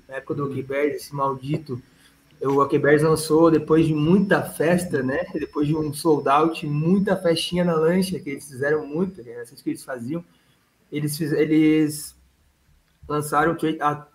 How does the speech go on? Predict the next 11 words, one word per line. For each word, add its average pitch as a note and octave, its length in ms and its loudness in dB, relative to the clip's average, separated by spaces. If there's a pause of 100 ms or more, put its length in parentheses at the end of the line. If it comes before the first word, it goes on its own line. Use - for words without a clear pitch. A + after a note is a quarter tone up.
a, C3 280 -6
a B2+ 40 -4
Dressing D#3+ 540 0
Room. D3+ 260 0
O - 80 -8
que - 120 -14
que - 120 -8
era D3+ 80 0
a D3 40 -2
Dressing C#3+ 320 -4
Room? C3 280 -6